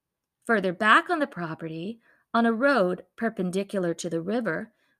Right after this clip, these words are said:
were cabins in two rows that housed one hundred and thirty-eight enslaved laborers, known as the quarters.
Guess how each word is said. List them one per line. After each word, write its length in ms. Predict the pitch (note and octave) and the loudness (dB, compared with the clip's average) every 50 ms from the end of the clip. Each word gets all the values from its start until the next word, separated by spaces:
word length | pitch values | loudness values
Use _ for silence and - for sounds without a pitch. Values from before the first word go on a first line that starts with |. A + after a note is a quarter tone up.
| _ | _
were 80 | B3+ B3+ | -6 -6
cabins 720 | B3+ - - D4 D4+ D4 D4 A#3 F#3 D#3+ D3+ D3+ D#3 - - | -6 -6 2 6 6 6 6 4 0 -4 -8 -10 -14 -14 -10
in 160 | - F3+ F3 - | -8 -10 -8 -8
two 380 | - - - D#4+ D#4 D#4+ D#4+ D4 | -8 -6 -2 -2 0 0 0 0
rows 720 | A3+ G#3+ G3+ F3+ E3 D#3+ D#3 D#3 D#3 E3+ G3+ - - - _ _ _ _ _ - | 0 0 2 2 2 0 -2 -6 -8 -8 -10 -10 -14 -16 _ _ _ _ _ -8
that 120 | A#3+ A#3+ | -8 -6
housed 420 | A3+ A3+ A3+ G#3+ G3 F#3+ F#3+ F#3+ - _ | -6 -6 -4 -4 -2 -4 -4 -8 -12 _
one 320 | G#3 G3+ A#3+ B3 C4 C4+ | -6 -2 -2 0 -2 -2
hundred 560 | C#4 C4 C4+ C4+ B3+ B3 B3 C4+ C4+ C4+ - - - | -4 -4 -4 -4 -4 -4 -2 -4 -4 -4 -6 -8 -8
and 160 | A#3 A3 G#3 | -8 -8 -6
thirty-eight 720 | - - A#3 A#3 A#3 A#3 A#3+ A3+ G#3 F#3+ G3 G3 G3 - _ _ | -4 -2 -2 -2 -2 -2 -4 -4 -4 -4 -6 -8 -10 -14 _ _
enslaved 560 | - G#3 G#3 - - G3+ F#3 F3 E3+ E3 E3 - | -8 -8 -8 -6 -8 -6 -6 -6 -6 -8 -6 -6
laborers, 800 | F#3+ F3+ F3+ F3 F3 E3+ D#3+ D3+ D3+ D3+ - - - - - _ _ _ _ _ _ _ | -4 -2 -2 -4 -4 -6 -8 -8 -8 -10 -12 -12 -14 -14 -16 _ _ _ _ _ _ _
known 440 | G#3 G3+ G3 F3+ F3 F3 F3 F#3 - - - | -4 -2 -2 0 -2 -2 -4 -6 -8 -8 -10
as 320 | E3+ D#3+ D#3+ D#3+ - - | -8 -8 -8 -8 -8 -8
the 100 | - G3 | -10 -10
quarters. 720 | - - - G#3 F#3+ F3+ E3+ E3+ D#3+ D3+ C#3 - - - | -12 -8 -4 -2 0 0 0 -2 -4 -10 -12 -14 -18 -20